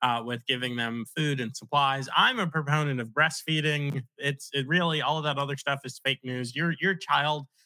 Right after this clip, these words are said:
having a need that you as a mom can't provide is exceedingly rare,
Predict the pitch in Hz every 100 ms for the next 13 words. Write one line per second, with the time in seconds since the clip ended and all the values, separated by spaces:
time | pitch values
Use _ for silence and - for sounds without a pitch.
0 | _ _ _ _ - 147 135 139 120 120
1 | 131 143 135 120 104 120 131 131 131 120
2 | 113 117 120 120 131 131 123 - 120 110
3 | 120 127 123 113 110 110 - - 135 131
4 | 113 101 92 90 87 92